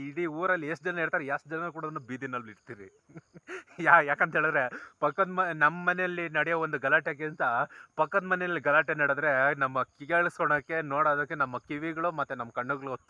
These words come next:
ಕೂಡ ತಂಪು ಮಾಡ್ಕೊಳುತ್ತೆ ಅಲ್ವಾ? ಯಾವ್ದಾನ ಕೇಳಿಸ್ತೈತಾ ಇಲ್ಲ ಗೊತ್ತಿಲ್ಲ, ಯಾವ್ದಾದ್ರು ಒಂದ್ ಮಾತ್ ಹೇಳಿದ್ರೆ ಕೇಳಿಸ್ತೈತಾ ಇಲ್ಲ ಗೊತ್ತಿಲ್ಲ,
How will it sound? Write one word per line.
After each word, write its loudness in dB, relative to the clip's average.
ಕೂಡ -2
ತಂಪು -6
ಮಾಡ್ಕೊಳುತ್ತೆ -6
ಅಲ್ವಾ? 4
ಯಾವ್ದಾನ 4
ಕೇಳಿಸ್ತೈತಾ -2
ಇಲ್ಲ 0
ಗೊತ್ತಿಲ್ಲ, -4
ಯಾವ್ದಾದ್ರು 0
ಒಂದ್ -6
ಮಾತ್ -2
ಹೇಳಿದ್ರೆ -2
ಕೇಳಿಸ್ತೈತಾ -6
ಇಲ್ಲ -2
ಗೊತ್ತಿಲ್ಲ, -4